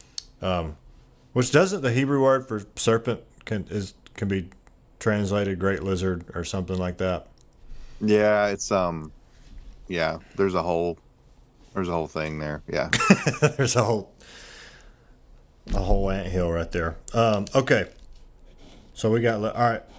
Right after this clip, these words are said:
Speaker 1: I'm gonna go with, I got just a couple more. The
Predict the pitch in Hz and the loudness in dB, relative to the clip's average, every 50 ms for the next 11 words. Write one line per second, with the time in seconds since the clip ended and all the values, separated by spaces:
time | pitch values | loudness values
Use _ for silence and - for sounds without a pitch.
0 | - - - - - - - - 131 143 147 143 123 113 120 117 113 113 113 110 | -20 -20 -20 -20 -18 -10 -4 -2 0 2 2 0 2 4 4 4 6 4 4 4
1 | 110 107 107 107 107 104 101 95 - - - - - - - - - - - - | 4 4 4 4 4 2 0 -2 -8 -14 -16 -16 -16 -18 -18 -18 -20 -20 -20 -20
2 | - - - - - 110 110 110 104 95 - - - 107 90 92 90 92 90 87 | -20 -20 -18 -10 -4 0 0 0 0 0 -4 -2 -2 -2 -2 0 0 0 0 0
3 | 85 85 80 - - - - - _ - - - - - - - - - - - | 0 -2 -4 -8 -12 -20 -20 -20 _ -20 -20 -20 -20 -20 -20 -20 -20 -20 -20 -20
4 | - - - - - - - - - - - - - - _ _ - 95 90 90 | -20 -20 -20 -20 -20 -20 -20 -20 -20 -20 -20 -20 -20 -20 _ _ -8 -6 -2 0
5 | 101 101 101 101 101 98 95 92 82 | 2 2 2 2 2 2 2 0 -2